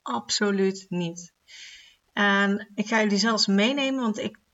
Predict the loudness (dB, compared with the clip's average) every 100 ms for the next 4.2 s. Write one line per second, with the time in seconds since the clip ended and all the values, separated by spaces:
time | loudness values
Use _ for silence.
0 | _ 2 2 2 0 0 0 -2 -2 -2
1 | 0 0 0 -4 -4 -2 -2 -4 -4 -6
2 | 0 4 4 4 0 0 2 2 0 -2
3 | 0 2 2 0 -6 -6 -8 -8 -10 -8
4 | -10